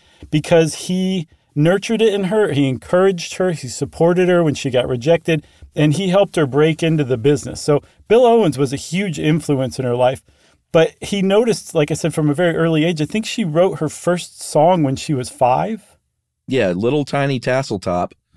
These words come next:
Speaker 2: <laughs> uh, about her homemade corn husk doll.
Speaker 1: Mm-hmm.
Speaker 2: Uh, and she would pretend, you know, she would get a, a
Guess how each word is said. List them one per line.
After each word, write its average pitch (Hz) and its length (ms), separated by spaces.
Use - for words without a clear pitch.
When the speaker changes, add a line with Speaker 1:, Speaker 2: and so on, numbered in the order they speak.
Speaker 2:
<laughs> - 0
uh, 101 400
about 110 300
her 107 160
homemade 113 360
corn 120 260
husk 123 280
doll. 110 580
Speaker 1:
Mm-hmm. 156 380
Speaker 2:
Uh, 98 260
and 110 180
she - 140
would 135 160
pretend, 135 640
you 113 100
know, 107 180
she 117 180
would 110 120
get 117 240
a, 98 300
a 95 140